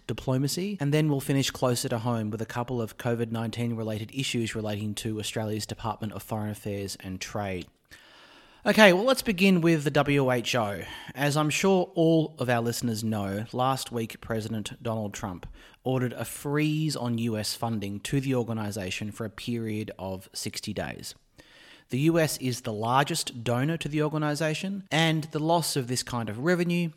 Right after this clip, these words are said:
if made permanent, would of course be devastating for the organisation and to the millions around the world who benefit from its day-to-day operations.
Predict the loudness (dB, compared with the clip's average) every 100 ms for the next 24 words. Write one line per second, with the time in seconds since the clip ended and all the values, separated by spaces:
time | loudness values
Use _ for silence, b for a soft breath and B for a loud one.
0 | _ 0 4 4 0 -12 -18 _ _ -4
1 | -2 0 -2 0 2 2 0 -2 -8 b
2 | b b 0 2 2 2 0 0 -2 0
3 | 0 0 0 -2 -2 -6 -4 -2 0 -2
4 | -2 -4 -4 -4 -2 -2 -4 -4 0 2
5 | 2 2 2 2 2 2 2 0 -2 -2
6 | -2 -2 -2 -4 -2 -2 -2 -4 -6 -6
7 | -6 -6 -4 -4 -4 -4 -4 -2 -4 -4
8 | -8 -6 -8 -6 -8 -10 -12